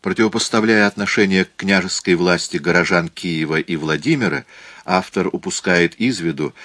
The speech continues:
что первых князь пытался передать по наследству, а вторые самостоятельно признали наследственную власть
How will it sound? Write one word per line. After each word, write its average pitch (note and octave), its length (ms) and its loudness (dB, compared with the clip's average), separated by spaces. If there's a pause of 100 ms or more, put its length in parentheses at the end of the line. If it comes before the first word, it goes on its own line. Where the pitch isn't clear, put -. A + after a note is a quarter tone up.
(200)
что F2+ 400 2
первых G2 500 2
князь F2+ 400 -2
пытался F2+ 600 -2
передать E2+ 480 0
по - 100 -8
наследству, C#3 760 -2 (380)
а F2 160 2
вторые F#2 640 2 (200)
самостоятельно F#2 1040 0
признали E2 640 -2 (220)
наследственную G#2+ 960 -6
власть D2 540 -8